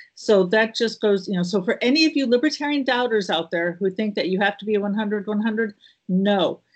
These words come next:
So the first thing I would do is I would not, to either group, Democrats or Republicans, not present that image that you have to love liberty, that you have to be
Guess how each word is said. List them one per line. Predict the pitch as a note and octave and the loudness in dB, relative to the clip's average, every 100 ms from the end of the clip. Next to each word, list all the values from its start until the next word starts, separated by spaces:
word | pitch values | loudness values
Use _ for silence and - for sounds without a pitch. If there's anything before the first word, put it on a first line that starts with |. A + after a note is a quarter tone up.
| _ | _
So | - B3 A3 G3+ - | 0 4 6 4 0
the | F#3 G3 | -4 -4
first | F3 E4+ G4+ - | -2 0 0 0
thing | C#4 A#3 | -2 0
I | F#3+ | 0
would | F3+ F3 | 0 0
do | F3 E3 E3+ F3+ _ _ - | 0 0 0 -4 _ _ -2
is | G3+ G3+ | 0 2
I | G3 | 2
would | F#3+ F#3+ F3+ - | 4 2 -2 -10
not, | F#3+ G3+ B3 C4+ G3+ - - | -6 -2 0 2 2 0 -4
to | A3+ | -2
either | C4+ E4+ F#4 | 2 2 0
group, | F3+ - _ _ | -4 -10 _ _
Democrats | G#3 G#3+ A3+ A3 A#3+ | -2 -2 -2 -2 0
or | |
Republicans, | B3+ A#3 F#3+ F3 F3+ E3 D#3+ _ - _ - | -2 -2 -4 -4 -6 -10 -10 _ -20 _ -4
not | G3 A#3 C4 - - | 0 2 2 0 -4
present | B3+ G#3 A3 A3 A3 | -6 -2 -2 -2 0
that | F#3+ - | -2 -2
image | G#3+ G#3+ F#3 D#3+ - - _ - | -4 -2 -2 -4 -6 -14 _ -2
that | F#3 D#3+ | 0 0
you | F#3 F#3+ | 0 0
have | F#3 A#3 A#3 - | 0 0 -2 -2
to | - A3+ E3+ | -4 -2 0
love | F3+ G3 A#3+ A#3+ | 2 2 0 0
liberty, | A3+ G#3 G#3 A3 A3 _ _ | -2 0 -2 -4 -8 _ _
that | F#3+ C#3+ | -4 -2
you | G3 G3 | -2 -2
have | G3 G#3 G#3 - | 0 0 0 -4
to | A3+ G3+ F#3+ - _ _ E3 | -2 0 -2 -8 _ _ -4
be | G#3 G3+ | 0 0